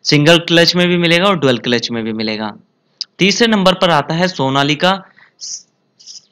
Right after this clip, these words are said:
फ़ोर्टी सेवन, सैंतालीस आरएक्स सिकंदर,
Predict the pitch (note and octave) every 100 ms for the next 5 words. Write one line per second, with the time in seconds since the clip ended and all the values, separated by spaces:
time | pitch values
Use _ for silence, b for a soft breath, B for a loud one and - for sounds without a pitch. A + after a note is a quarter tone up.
0 | - D#3+ D#3+ F#3+ D#3 C#3+ A#2 A2 G#2+ -
1 | C#3+ B2+ D3 F3 F3+ - C3 D3+ - C3+
2 | C3 C3 D#3+